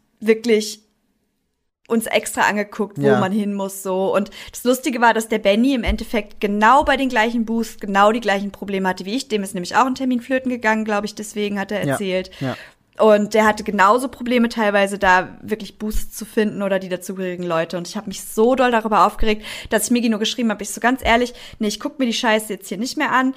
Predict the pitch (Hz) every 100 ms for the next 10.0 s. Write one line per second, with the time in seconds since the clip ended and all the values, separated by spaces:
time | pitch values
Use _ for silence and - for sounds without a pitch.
0 | - - 214 - 247 240 - 214 214 196
1 | - 208 208 208 196 175 180 170 - -
2 | 339 349 - 294 285 277 247 - - -
3 | 247 240 196 208 220 - 294 285 233 208
4 | - 269 - - 247 240 233 233 196 220
5 | 196 190 - 277 262 320 - 262 240 226
6 | 214 214 - - - 226 220 190 185 -
7 | 196 185 185 254 262 233 214 - 180 214
8 | 233 254 233 208 180 175 - 220 220 202
9 | 196 190 220 220 190 - 240 214 185 165